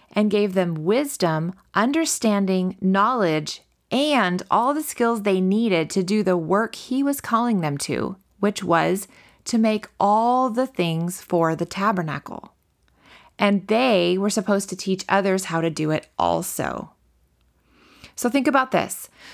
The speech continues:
So they have this job that they do as slaves.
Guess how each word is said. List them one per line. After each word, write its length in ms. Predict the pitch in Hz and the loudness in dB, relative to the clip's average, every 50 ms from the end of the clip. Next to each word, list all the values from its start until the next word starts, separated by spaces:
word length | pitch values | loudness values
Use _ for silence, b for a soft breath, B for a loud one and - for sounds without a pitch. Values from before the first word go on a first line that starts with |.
| B | B
So 140 | B - 240 | B -2 0
they 120 | 220 240 | 2 2
have 280 | 240 220 220 240 240 240 | 2 2 2 0 0 0
this 220 | 285 311 294 - | -2 0 -2 -4
job 320 | - - 208 185 180 180 170 | -2 0 2 2 2 2 0
that 140 | 190 185 190 | 0 0 2
they 140 | 190 185 | 0 0
do 320 | 185 170 175 170 165 160 - - | 0 0 0 0 0 0 -2 -2
as 180 | 165 170 165 - | -2 -2 -2 -2
slaves. 600 | - 165 165 82 73 - - 190 - - - | -2 -2 -2 -2 -2 -4 -8 -8 -12 -12 -14